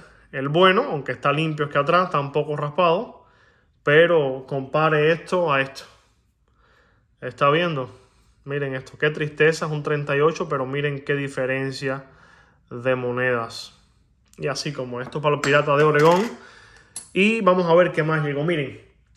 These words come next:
también me llegó, eh, me llegaron, ponga para acá esto, muchos billetes. Se los voy a estar enseñando, me lavé las manos. Estos billetes ya están vendidos. Mírenlo aquí. Son billetes de,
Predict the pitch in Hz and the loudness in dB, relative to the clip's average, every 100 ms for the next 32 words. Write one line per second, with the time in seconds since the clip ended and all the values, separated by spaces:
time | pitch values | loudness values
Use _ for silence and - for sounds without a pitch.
0 | _ _ _ _ - - 170 165 226 240 | _ _ _ _ -8 0 0 2 2 2
1 | 226 175 160 165 175 196 226 - 294 277 | 2 4 4 4 2 0 -6 -20 -20 -12
2 | 143 131 123 123 120 123 - - 147 143 | -10 -8 -8 -10 -10 -14 -18 -12 -6 -2
3 | 139 156 180 196 226 233 - _ _ _ | 0 2 2 2 -2 -8 -20 _ _ _
4 | _ _ _ _ _ - 147 139 135 131 | _ _ _ _ _ -8 -4 -2 -2 0
5 | 143 175 - 180 - - _ _ 165 165 | 0 0 -2 -8 -8 -18 _ _ -4 2
6 | 226 233 220 165 147 151 175 160 156 147 | 2 2 0 -2 -2 0 0 -2 -2 0
7 | 185 190 190 180 160 170 180 156 139 143 | 0 0 -2 -4 -4 -6 -4 -4 -2 0
8 | 160 143 156 156 156 214 - - - _ | 0 -4 -2 -2 0 -4 -10 -20 -20 _
9 | _ _ _ _ _ _ _ - _ - | _ _ _ _ _ _ _ -20 _ -4
10 | 196 196 208 170 165 180 180 147 151 160 | -4 0 -2 0 0 0 0 0 2 2
11 | 156 156 147 147 147 156 135 135 135 156 | 0 -2 0 0 -6 -6 -6 -6 -4 -2
12 | 135 120 - _ _ _ - - 139 143 | -4 -6 -12 _ _ _ -20 -10 -8 -4
13 | 139 123 127 107 - 156 160 143 135 151 | -4 -6 -10 -16 -6 -4 -2 -2 0 0
14 | 156 165 156 139 143 151 - - | 2 -2 -2 0 0 0 -6 -20